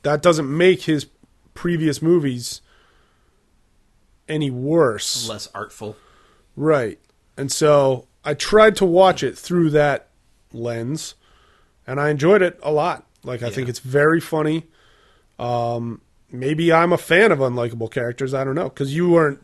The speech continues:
Speaker 1: a big fan of, uh, Jim Dodge in, uh, Career Opportunities either. And I
Speaker 2: Correct.
Speaker 1: love Jim Dodge.
Speaker 2: Correct.
Speaker 1: Um, but yeah, I enjoyed Annie Hall a lot. One of my roommates watched it with me. He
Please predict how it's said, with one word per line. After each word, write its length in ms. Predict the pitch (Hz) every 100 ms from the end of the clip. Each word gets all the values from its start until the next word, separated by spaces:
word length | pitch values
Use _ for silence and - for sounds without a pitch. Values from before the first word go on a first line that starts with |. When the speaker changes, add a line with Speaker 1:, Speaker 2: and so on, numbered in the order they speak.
| -
Speaker 1:
a 80 | 143
big 240 | 147 135
fan 240 | - 147 143
of, 140 | 139
uh, 320 | 143 139 135 - - - - _ -
Jim 240 | 143 156
Dodge 440 | 147 175 160 156 156
in, 320 | 151 147 147
uh, 260 | 147 143 143
Career 300 | 156 156 160
Opportunities 600 | 143 143 226 175 135 147
either. 320 | 214 110 90 -
And 200 | 139 131
I 100 | 180
Speaker 2:
Correct. 140 | 208
Speaker 1:
love 240 | 254 269 185
Jim 260 | 151 123 117
Dodge. 180 | 104 110 95 -
Speaker 2:
Correct. 80 | _ - _ _ _ _ _
Speaker 1:
Um, 500 | 135 139 139 135 127 _ _ _ _ _ _ _ _ _ _ _ _
but 120 | 139
yeah, 220 | 143 180 139
I 80 |
enjoyed 320 | 131 131 156 151
Annie 200 | 147 135
Hall 260 | 143 143
a 40 | 117
lot. 360 | 120 135 135
One 160 | 156 151
of 60 |
my 80 | 135
roommates 540 | 127 143 156 151 143 143
watched 320 | 147 147 147
it 40 |
with 200 | 139 147
me. 220 | 147 147 - _ _ _
He 640 | - - 160 160 156 151